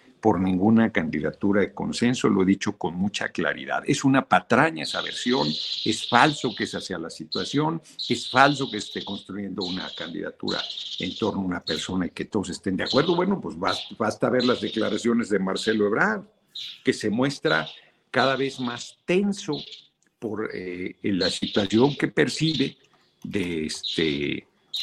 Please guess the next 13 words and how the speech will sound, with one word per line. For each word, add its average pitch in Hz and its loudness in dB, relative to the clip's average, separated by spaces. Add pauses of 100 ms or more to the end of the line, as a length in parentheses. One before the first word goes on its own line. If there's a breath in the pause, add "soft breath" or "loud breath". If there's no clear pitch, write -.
pues 95 -2
de 95 -2
que, 98 2 (720)
a - -10
ver, 143 6 (120)
yo 180 6
creo 214 4
que 170 2
en, 151 4 (140)
que 131 0
en 117 4
la 113 2
cúpula, 160 8